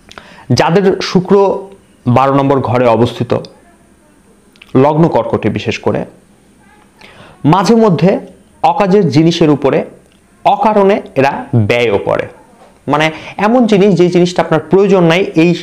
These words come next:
এরকম জিনিস আপনি ধাম করে কিনে ফেলবেন। আপনার কাজের মানুষের সঙ্গে কিছু মত পার্থক্য থাকবে।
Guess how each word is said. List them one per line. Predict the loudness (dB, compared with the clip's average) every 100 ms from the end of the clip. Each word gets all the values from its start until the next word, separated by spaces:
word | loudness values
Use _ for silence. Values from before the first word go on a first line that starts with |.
| -2
এরকম | 0 0 0
জিনিস | 0 0 -2
আপনি | -2
ধাম | -2 -2 -2
করে | 0 -2
কিনে | -2 -2 -2
ফেলবেন। | -4 -6 -8 -12 -20 -20 _ _ _ -20 -20 -20 -20 -12 -6
আপনার | -2 -2 -2
কাজের | -2 -2 0 0 0 -2
মানুষের | -2 0 -2 -2
সঙ্গে | -2 -2 0 0 -2 -4
কিছু | -4 0
মত | 2 2 0
পার্থক্য | -2 -2 -2 -4 -2 -2 -4 -12 -20 _ _ _ _ _ -12
থাকবে। | -6 -4 -4 -8 -10